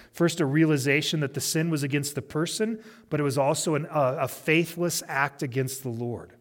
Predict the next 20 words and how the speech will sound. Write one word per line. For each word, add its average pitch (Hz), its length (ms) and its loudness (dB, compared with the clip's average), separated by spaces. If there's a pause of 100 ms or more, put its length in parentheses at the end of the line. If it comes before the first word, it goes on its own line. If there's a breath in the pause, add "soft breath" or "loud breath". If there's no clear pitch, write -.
(580 soft breath)
I 127 140 -2
think 131 240 -4
we 160 160 6
have 147 200 4
to 151 80 -2
keep 139 280 -4
both 151 340 0
pieces 165 380 -2
of 127 120 -2
that 131 200 2
in 123 100 -2
mind. 123 380 -2
Sometimes 151 560 -2
when 143 180 0
we 127 120 0
sin, 147 640 -2 (720 soft breath)
we 139 80 0
think 160 240 0
it 151 120 0
only 147 480 0